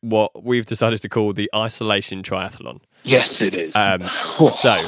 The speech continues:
Speaker 1: in a normal, in a normal triathlon, you do, uh, a swim, and you do a cycle, and you do a run. Now, we can't do a swim, really.
Speaker 2: No.
Speaker 1: I don't own a bike,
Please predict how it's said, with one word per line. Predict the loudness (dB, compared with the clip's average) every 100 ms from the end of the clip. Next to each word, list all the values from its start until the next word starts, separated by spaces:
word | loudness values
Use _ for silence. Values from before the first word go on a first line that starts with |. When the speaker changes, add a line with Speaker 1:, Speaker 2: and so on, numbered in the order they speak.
| -8 -4
Speaker 1:
in | 0
a | 4
normal, | 4 6 6 4 2
in |
a | 2
normal | 4 2 2 2
triathlon, | 2 0 0 -4 -4 -6
you | -10 -10
do, | -6 -4 -4 -6
uh, | -6 -6 -8
a |
swim, | -10 -2 0 0 -2 -8 _ _ _ -6
and | -4 -4 -6 -10
you | -12
do | -6 -4 -4 -6 -10
a |
cycle, | -2 0 0 -2 -2 -4 -8 _
and | -8 -8 -8
you | -8 -6 -6
do | -4 -6 -10 -16 _
a | -10
run. | -6 -8 -8 _ _ _ _
Now, | -4 -2 -2 -4 _ _ _ -8
we | 0
can't | 2 2
do | 0
a | -4
swim, | -2 -6 -6 -12 _ _
really. | -6 -4 -4 -8 -4
Speaker 2:
No. | 4 6 6 2 -2 _ _
Speaker 1:
I | 2 4
don't | 4
own | 2 0
a |
bike, | -2 -4 -6 -12